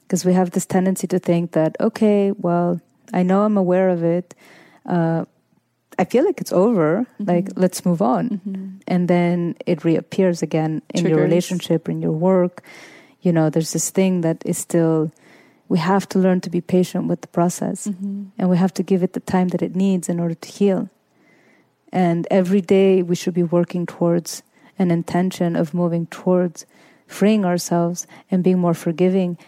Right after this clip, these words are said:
Speaker 1: and releasing the pain and the anger.
Speaker 2: Mm-hmm.
Speaker 1: It's all discipline.
Speaker 2: It is. It's a practice, like a meditation,
Speaker 1: You know,
Speaker 2: like
Speaker 1: it's,
Speaker 2: everything.
Speaker 1: it, you don't put a Band-Aid on it.
Speaker 2: You can't.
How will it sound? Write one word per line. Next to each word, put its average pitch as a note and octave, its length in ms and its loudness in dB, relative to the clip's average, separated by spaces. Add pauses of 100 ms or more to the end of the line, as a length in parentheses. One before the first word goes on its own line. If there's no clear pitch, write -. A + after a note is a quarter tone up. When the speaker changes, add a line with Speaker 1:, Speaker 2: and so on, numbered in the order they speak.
(120)
Speaker 1:
and F3+ 140 2
releasing F3+ 400 2
the E3+ 80 -2
pain F3 560 -2 (800)
and F#3 120 0
the F3 120 2
anger. F#3 480 0 (440)
Speaker 2:
Mm-hmm. F#3+ 400 -8 (460)
Speaker 1:
It's - 240 -4
all A#3+ 160 2
discipline. G#3+ 640 -4 (280)
Speaker 2:
It G3 140 -2
is. G#3+ 280 2
It's G3+ 160 -2
a F#3 60 0
practice, - 920 -8 (100)
like F#3+ 180 -2
a F#3 40 -2
meditation, F3 720 -4
Speaker 1:
You F#3+ 60 2
know, F#3 120 2
Speaker 2:
like G#3+ 200 2
Speaker 1:
it's, E3 180 -4
Speaker 2:
everything. F3 460 -6
Speaker 1:
it, F#3+ 140 2
you G3 60 2
don't A#3 240 0
put A#3 120 0
a G#3 60 2
Band-Aid F3+ 480 0
on F3+ 180 -2
it. F3 200 -6
Speaker 2:
You F#3+ 100 -4
can't. F#3 540 -4